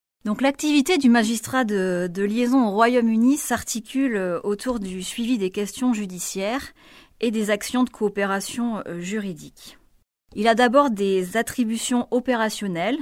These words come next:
dans le cadre de l'entraide judiciaire pénale, mais aussi civile,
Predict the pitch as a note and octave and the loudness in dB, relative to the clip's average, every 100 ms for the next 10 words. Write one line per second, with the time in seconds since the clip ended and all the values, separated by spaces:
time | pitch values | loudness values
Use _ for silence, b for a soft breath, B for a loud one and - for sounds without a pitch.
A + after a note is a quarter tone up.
0 | - G3 F#3+ F#3 A#3 G#3 G3 G3 - A3 | -6 -8 -8 -2 -2 0 -2 -4 -4 -4
1 | A3 F3+ - F3+ G3 G3 - F3+ - - | -4 -4 -8 -8 -8 -8 -8 -10 -6 -2
2 | A#3 F3 G3+ D4 F#3 F3 F3+ - F#3+ F3+ | 0 2 0 -2 -6 -6 -8 -10 -10 -8
3 | - - B3+ F3 G3 A3+ | -6 -2 -2 -2 -4 -6